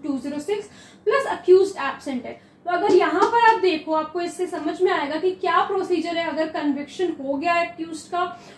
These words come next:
और accused absent है। If plead guilty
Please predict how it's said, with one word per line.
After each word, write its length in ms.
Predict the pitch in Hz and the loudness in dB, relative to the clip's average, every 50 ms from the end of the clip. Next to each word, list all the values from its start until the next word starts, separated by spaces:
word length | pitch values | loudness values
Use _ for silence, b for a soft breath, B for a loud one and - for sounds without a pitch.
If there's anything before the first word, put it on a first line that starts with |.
| B B - | B B 0
और 140 | 349 359 370 | 2 2 2
accused 440 | 370 - - 359 381 403 - - 311 | 2 2 2 2 4 4 2 0 -2
absent 500 | 302 269 254 - - 339 311 285 277 247 | -4 -4 -4 -6 -6 -2 0 0 0 0
है। 320 | 233 233 B B B B B B B B B B _ _ 415 | -2 -6 B B B B B B B B B B _ _ 0
If 160 | 466 539 508 - - - - | 0 0 0 -2 -6 4 6
plead 260 | 403 440 415 440 453 403 - | 8 10 10 8 8 6 6
guilty 300 | 339 339 320 302 392 392 | 4 2 0 0 2 2